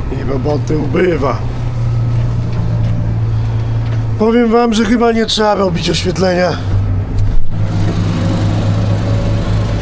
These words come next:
do beczki roboczego, bo jak uchylę szybę, to w halogenach widzę, jak jest podlewane.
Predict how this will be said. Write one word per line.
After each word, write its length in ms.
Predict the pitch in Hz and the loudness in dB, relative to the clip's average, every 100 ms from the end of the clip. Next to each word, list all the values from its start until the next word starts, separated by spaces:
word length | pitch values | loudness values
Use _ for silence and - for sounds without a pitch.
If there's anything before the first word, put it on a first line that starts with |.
| - | 0
do 100 | 156 | 0
beczki 560 | 151 185 185 - - 185 | 2 2 2 0 -2 0
roboczego, 760 | 165 160 165 - 180 185 185 | 0 0 0 2 0 2 0
bo 140 | 180 185 | 0 0
jak 220 | 190 175 - - - - - - | 0 0 -2 -2 -2 -2 -2 -2
uchylę 500 | 196 - 220 208 185 | 0 2 2 2 2
szybę, 500 | 165 196 190 196 185 170 113 - - - - - | 0 0 2 2 2 2 0 0 0 0 0 0
to 80 | |
w 100 | 175 | 0
halogenach 760 | - 190 185 175 185 180 170 151 | 0 0 2 2 2 2 2 2
widzę, 440 | 156 175 156 165 151 - - - - - - - | 2 2 2 2 0 0 2 2 2 0 0 0
jak 280 | 160 165 156 | 0 0 -2
jest 160 | 156 - | -2 -2
podlewane. 840 | 160 151 143 151 180 175 170 165 | -2 0 0 0 0 0 2 0